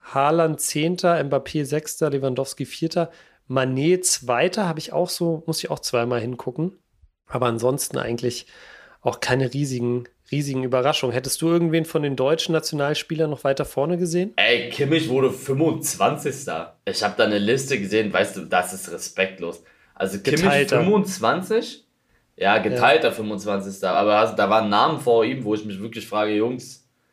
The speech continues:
Speaker 2: also was ist denn das hier?
Speaker 1: Das ist schon heftig, ne? Und es gibt auch vor allem eine spannende Statistik, die ich gesehen hab. Unter den Top dreißig, also die, die Ligen, die dominieren, sind, äh, ja, Deutschland, äh, Italien,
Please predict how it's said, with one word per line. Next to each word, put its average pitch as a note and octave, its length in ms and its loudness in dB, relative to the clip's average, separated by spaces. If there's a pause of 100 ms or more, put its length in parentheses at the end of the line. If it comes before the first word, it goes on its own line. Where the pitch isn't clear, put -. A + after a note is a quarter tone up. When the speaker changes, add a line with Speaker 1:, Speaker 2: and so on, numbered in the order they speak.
(160)
Speaker 2:
also G2+ 260 2
was G2+ 160 -2
ist G2+ 120 -10
denn G2+ 80 -6
das B2 180 -2
hier? F#2 300 -2 (340)
Speaker 1:
Das C#3+ 100 -12
ist - 60 0
schon B2+ 140 -2
heftig, D#3 400 -4
ne? C3+ 120 2
Und D3+ 120 2
es B2 100 -2
gibt - 180 -6
auch C#3 200 -2 (340)
vor C#3+ 140 4
allem E3 100 4
eine E3 220 2
spannende F3 340 2
Statistik, D#3 500 -4
die C3+ 60 -6
ich - 140 -6
gesehen B2 340 2
hab. E3 240 -2 (360)
Unter C#3 260 0
den C3 300 0
Top - 440 -2
dreißig, D3+ 760 2
also B2 160 0
die, B2+ 240 -4
die B2 160 -6
Ligen, E3 340 0
die C#3 140 -2
dominieren, C#3 580 2
sind, B2+ 360 -2 (100)
äh, A#2 80 0
ja, A2 160 2
Deutschland, D3 800 0 (560)
äh, B2 300 0
Italien, C3+ 1120 0